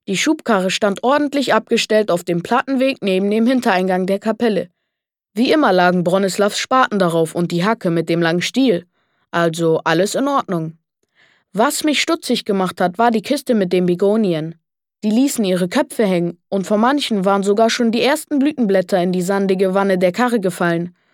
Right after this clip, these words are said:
So vertrocknet waren sie. Bronislaw hätte das seinen Blumen nie angetan.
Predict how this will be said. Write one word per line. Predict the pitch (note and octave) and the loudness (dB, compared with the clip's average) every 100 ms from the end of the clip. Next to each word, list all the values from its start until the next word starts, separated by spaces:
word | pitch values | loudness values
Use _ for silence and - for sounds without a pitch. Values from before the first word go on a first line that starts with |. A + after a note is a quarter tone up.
| _ | _
So | F#3 A3+ C#4+ | -2 0 2
vertrocknet | D#4 C4+ D#4 - A#3 F#3+ | 0 0 -2 0 -4 0
waren | F3+ F3+ | 2 2
sie. | F3 F3 E3+ _ _ _ _ _ _ _ | 0 -2 -4 _ _ _ _ _ _ _
Bronislaw | G3+ C4 E4 - A#3 G3 | 0 2 2 2 2 2
hätte | A3 G#3 | 0 2
das | G#3 G3+ | 2 2
seinen | G#3 G3+ | 2 2
Blumen | A3 A#3 | 2 2
nie | C#4 D#4+ D#4+ | 4 2 2
angetan. | F#4 C4+ B3+ G3+ F3+ E3+ | 2 2 0 0 -2 -2